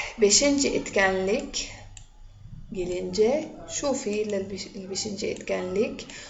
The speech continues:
Okuduğunuz şehrin temasını ve ana duygusunu ilgili boşluklara yazınız. بدهم التيما،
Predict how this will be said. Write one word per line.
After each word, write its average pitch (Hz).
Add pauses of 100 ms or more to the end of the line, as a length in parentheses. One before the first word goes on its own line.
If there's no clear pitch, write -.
(180)
Okuduğunuz 220
şehrin 208
temasını 190
ve 202
ana 185
duygusunu 226
ilgili 190
boşluklara 208
yazınız. 226 (380)
بدهم 220
التيما، 208